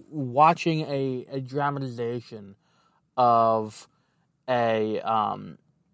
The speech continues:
of, of an article in a magazine that, that was written as a nonfiction, a, a long-form, long nonfiction piece. And, and that's, it's just fantastic in that regard, and it does that very well. Um, and it leans into that style. Um,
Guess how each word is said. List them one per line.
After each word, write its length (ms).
of, 180
of 180
an 100
article 420
in 40
a 60
magazine 800
that, 300
that 180
was 140
written 400
as 520
a 80
nonfiction, 880
a, 260
a 20
long-form, 640
long 260
nonfiction 720
piece. 420
And, 320
and 160
that's, 280
it's 160
just 180
fantastic 580
in 120
that 180
regard, 340
and 80
it 100
does 180
that 200
very 360
well. 400
Um, 280
and 80
it 80
leans 400
into 220
that 200
style. 500
Um, 640